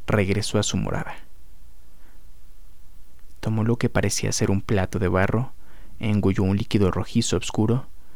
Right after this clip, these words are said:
y se tumbó en el suelo para volver a su siesta. La pequeña Liv se encontraba sumamente asustada, pero no podía recordar la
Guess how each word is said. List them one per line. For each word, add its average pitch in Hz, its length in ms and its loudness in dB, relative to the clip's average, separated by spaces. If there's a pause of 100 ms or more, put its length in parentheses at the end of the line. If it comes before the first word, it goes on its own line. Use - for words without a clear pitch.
(280)
y 135 160 -2
se 117 240 0
tumbó 98 540 4
en 101 80 2
el - 100 2
suelo - 400 0
para 98 240 0
volver 95 340 2
a 110 60 0
su 101 140 -2
siesta. - 440 -4 (3750)
La - 160 -2
pequeña 123 400 4
Liv 98 280 4
se - 180 -2
encontraba 104 480 2
sumamente 113 560 2
asustada, - 560 -4 (720)
pero 107 180 2
no 117 140 4
podía 117 340 4
recordar 95 680 0
la 107 180 0